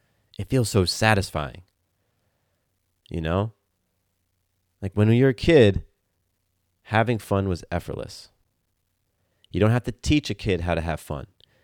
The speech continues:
You don't have to teach a kid how to laugh. You don't have to teach a kid how to play. But as you got older, you started to take on the stress and the worry of your parents, of your guardians, of those adults around you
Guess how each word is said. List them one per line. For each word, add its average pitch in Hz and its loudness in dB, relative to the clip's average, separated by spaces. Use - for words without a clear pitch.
You 82 -10
don't 90 -2
have 104 -2
to - -8
teach - -2
a 101 -8
kid 90 -2
how 82 -4
to 78 -4
laugh. 76 -10
You 90 -6
don't 95 -2
have 107 -2
to 110 -6
teach - -6
a - -10
kid 87 -4
how 85 -4
to - -12
play. - -12
But 90 -4
as 143 4
you 175 0
got 175 8
older, 101 4
you 135 -4
started 135 0
to - -12
take 113 -2
on 104 0
the 87 -4
stress 113 -2
and 95 -4
the 92 -2
worry 101 0
of 87 -4
your 85 -6
parents, - -6
of 82 -6
your 80 -6
guardians, 80 -4
of 90 -4
those 101 0
adults 107 0
around 85 0
you 80 -8